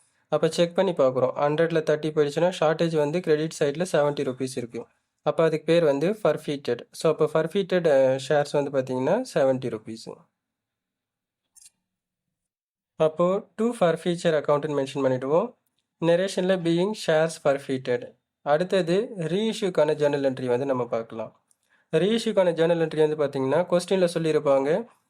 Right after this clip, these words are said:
ரிமைனிங் ஷேர்ஸில் வந்து பார்த்தீங்கன்னா, ட-,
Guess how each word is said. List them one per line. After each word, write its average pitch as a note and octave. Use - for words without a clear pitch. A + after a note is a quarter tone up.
ரிமைனிங் G3+
ஷேர்ஸில் D#3
வந்து D3+
பார்த்தீங்கன்னா, C#3
ட-, D#3